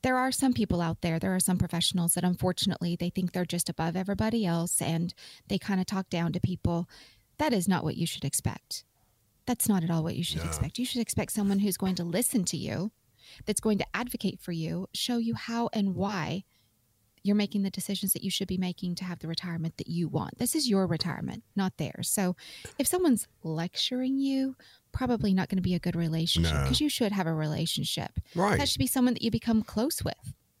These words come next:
Speaker 2: You don't wanna lecture. And finally, uh, I can't afford to pay a financial professional. And that leads us to, you said it, you open ten in your schedule for a no cost,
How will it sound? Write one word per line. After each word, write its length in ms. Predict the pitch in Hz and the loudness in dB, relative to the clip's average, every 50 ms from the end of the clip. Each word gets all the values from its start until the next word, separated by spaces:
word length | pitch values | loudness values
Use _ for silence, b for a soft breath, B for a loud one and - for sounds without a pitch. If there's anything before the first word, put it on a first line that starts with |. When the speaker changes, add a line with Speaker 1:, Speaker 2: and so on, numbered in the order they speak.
| _ _ _ _ - - | _ _ _ _ -8 -4
Speaker 2:
You 100 | 127 143 | -2 0
don't 100 | - 104 | 2 4
wanna 200 | 98 101 90 71 | 4 4 4 4
lecture. 380 | 82 98 101 101 - - 85 B B B B B | 4 2 2 2 2 2 0 B B B B B
And 160 | 185 175 151 | -2 -2 0
finally, 680 | - 208 208 214 214 208 175 123 104 101 104 101 - - | 2 2 2 4 4 4 4 4 4 4 2 2 0 0
uh, 160 | 104 113 104 - - | 0 0 0 0 0
I 120 | 135 165 | -2 -2
can't 380 | 170 - - 165 156 139 120 - | 0 -2 0 2 2 2 2 2
afford 460 | 110 101 - - 135 123 107 95 82 | 0 -2 2 2 4 4 4 4 2
to 80 | - - | 0 0
pay 280 | - 113 104 98 95 90 | 2 2 4 4 4 2
a 100 | 82 76 | 2 0
financial 500 | - 92 90 90 90 95 98 - - 82 | 2 2 4 4 4 4 2 2 2 2
professional. 680 | - 90 85 - 101 95 90 - - 90 85 80 - | 2 2 2 4 2 2 4 4 4 4 4 4 4
And 200 | 107 107 110 104 | 4 4 4 4
that 180 | 160 202 214 170 | 4 2 2 2
leads 320 | 135 131 123 113 95 - | 2 4 4 2 4 4
us 160 | 104 95 - | 4 2 4
to, 380 | - - 117 107 101 95 90 78 80 | 4 4 6 6 6 4 4 4 4
you 160 | 98 110 113 | 4 4 4
said 280 | - - 156 175 151 | 4 4 2 4 2
it, 120 | 98 85 82 | 2 2 4
you 140 | 101 107 110 | 4 4 6
open 300 | 113 127 - 110 95 87 | 4 4 4 4 2 4
ten 360 | - - 147 135 107 90 - - | 4 2 2 4 4 2 2 4
in 160 | 101 104 104 | 4 4 6
your 120 | 95 98 | 6 4
schedule 440 | 92 - - 123 117 110 104 95 82 | 2 2 2 2 4 4 4 4 4
for 200 | - 107 98 92 | 4 4 4 4
a 60 | 92 | 6
no 300 | 92 95 104 117 127 139 | 6 6 6 6 4 4
cost, 680 | - - - - 185 180 170 147 135 135 131 - - - | 2 -2 0 2 2 4 4 4 4 2 0 -2 -2 -4